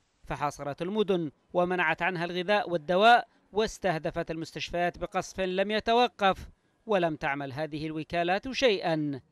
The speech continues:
مستشفيات تعز شاهدة حال على وطأة الحرب الميليشياوية التي لم ترصد ولم تدان في أي من بيانات الوكالات الدولية، ولم ترد في تحذيراتها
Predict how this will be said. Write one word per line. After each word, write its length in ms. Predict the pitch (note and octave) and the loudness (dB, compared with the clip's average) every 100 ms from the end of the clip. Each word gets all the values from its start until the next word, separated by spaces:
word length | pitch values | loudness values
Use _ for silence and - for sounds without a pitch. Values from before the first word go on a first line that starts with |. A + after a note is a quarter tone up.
| - - | -20 -8
مستشفيات 920 | F3+ G3+ - E3+ - E3 D#3+ D#3+ D#3+ | -2 -2 -2 -6 -4 -2 -2 -2 -4
تعز 560 | D#3+ G#3 F3 F3 C3+ C3+ - _ _ - | -2 2 4 2 -2 -12 -16 _ _ -6
شاهدة 640 | - G3 E3 D#3+ D#3 D#3+ | 0 2 2 0 -2 -2
حال 400 | - G3 F#3 E3+ | 4 4 4 0
على 240 | D3 E3 | 0 2
وطأة 400 | E3 G#3 - E3+ E3+ | 2 0 0 -4 -2
الحرب 380 | D#3+ - F#3 E3 | -4 0 0 -2
الميليشياوية 1000 | E3 E3 D#3+ - F3+ E3+ A3+ G#3+ F#3+ D#3 _ _ - | -4 -4 -6 -4 0 0 0 2 2 2 _ _ -4
التي 300 | F#3+ F#3+ G3 | -2 0 0
لم 180 | F#3 F3+ | -2 -2
ترصد 420 | A3 G3 F#3+ F3 | -4 -4 -4 -2
ولم 220 | F3 E3+ | -2 -2
تدان 420 | D#3 E3+ G3+ G3+ | -4 -2 0 0
في 240 | F3+ A#3+ B3+ | -4 -10 -6
أي 260 | C#4 G3+ | -6 -4
من 220 | F3 E3+ D#3 | -2 -2 -2
بيانات 440 | D#3+ E3+ F3 D#3+ | -2 0 0 -2
الوكالات 540 | E3 D#3+ E3+ E3 E3 | -4 -4 -2 -2 -2
الدولية، 680 | F3 D#3+ F3+ A#3 A3 G3 F3 - _ _ - | -4 -2 -2 0 2 2 2 -2 _ _ 0
ولم 340 | F#3+ F#3 F3 | 4 4 2
ترد 280 | D#3+ D#3+ D3 | 0 -4 -6
في 120 | D#3 | -8
تحذيراتها 880 | D3 C3+ C#3+ E3 G3 G#3+ F3+ F#3+ | -10 -10 -6 -2 -2 0 2 2